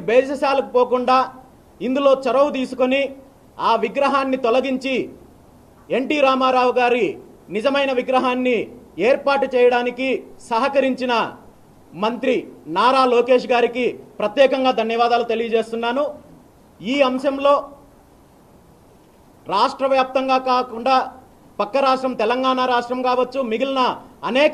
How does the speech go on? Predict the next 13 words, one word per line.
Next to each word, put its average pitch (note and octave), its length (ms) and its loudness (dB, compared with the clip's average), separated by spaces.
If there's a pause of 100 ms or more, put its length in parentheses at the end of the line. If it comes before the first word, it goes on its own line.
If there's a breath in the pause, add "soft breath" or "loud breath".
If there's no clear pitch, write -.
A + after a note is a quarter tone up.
(140)
ప్రాంతాల B3+ 400 0 (120)
నుండి B3 240 -2 (640)
శ్రీకృష్ణుడు C#4 680 -4 (140)
భగవానుడు, C4 560 2 (540)
శ్రీకృష్ణుడిని C#4 840 -6 (460)
ఒక G3+ 100 -2 (1040)
నటుడిని D4 560 -2 (600)
దేవుడి C#4 340 4
రూపంలో C4+ 400 2 (120)
చూపించడం B3+ 460 -2 (100)
కరెక్ట్ C4 380 -2
కాదని B3+ 380 2
ఎవరైతే B3 400 2